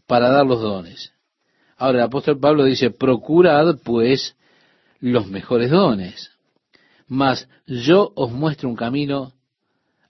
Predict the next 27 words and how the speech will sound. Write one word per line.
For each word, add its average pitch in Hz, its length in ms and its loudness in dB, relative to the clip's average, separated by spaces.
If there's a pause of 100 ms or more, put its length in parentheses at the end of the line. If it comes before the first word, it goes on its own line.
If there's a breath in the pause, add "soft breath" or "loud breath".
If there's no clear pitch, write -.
aún 170 600 2
más 165 680 0 (180)
excelente". 135 1080 -4 (760)
Note 165 340 0
esto. - 320 -12 (1600 soft breath)
Le 123 80 -2
está 139 140 -2
escribiendo 147 360 0
a - 20 4
los 127 120 0
Corintios 139 400 -2
su 101 100 -10
primera 113 340 -2
carta, 135 460 -4 (580)
en 110 60 -12
el 101 60 -10
capítulo 117 520 -4
doce, 160 540 0 (340)
versículo 113 560 -6
treinta 117 320 -4
y 143 80 0
uno, 202 220 2
y 131 80 -2
capítulo 113 500 -4
trece, 113 300 -6
verso 127 360 -4
uno, 165 380 -4